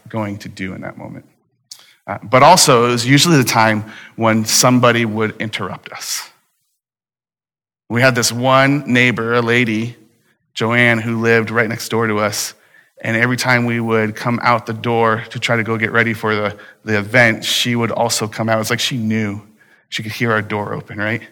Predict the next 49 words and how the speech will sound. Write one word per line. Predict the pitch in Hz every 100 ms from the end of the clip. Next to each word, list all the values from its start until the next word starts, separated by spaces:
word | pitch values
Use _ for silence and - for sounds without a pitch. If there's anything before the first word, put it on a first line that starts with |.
| _ - - -
She'd | - 113
come | 123 110
out | 107
and | 107
she | - 104
would | 98
talk | 110 98
with | 104
us. | 92 92 - - - - - -
And | 110
there | 107
would | 107
be | 104
long | 101 104 110 113 113 110 104 104 110 110 104 - - _ _
conversations. | 107 95 95 - 98 101 90 92 - - _ _ _ _ _
And | - 110
we | 110
felt | 107 117
like, | 113
"Hey, | 123 - 123
hey, | 143
let's | 131 143 -
just, | 160
uh, | 147 139 127 120 - - _ _
can | - 143
we | 165
come | 202
over | 156 151
for | 143 117
coffee | 139 131 143
later | 127 131
and, | 113
like, | 107
continue | - - 139
this | 127
conversation | - 120 110 123 120
'cause | 113
we | 110
gotta | 120 113
go?" | 123 120 - -
But | -
what | 131 202
we | 202
found, | - 127 147 120 104 110 -
what | 120
we |
found | 127 151 135
was | 117 -
actually | 135 139 - 117 110 107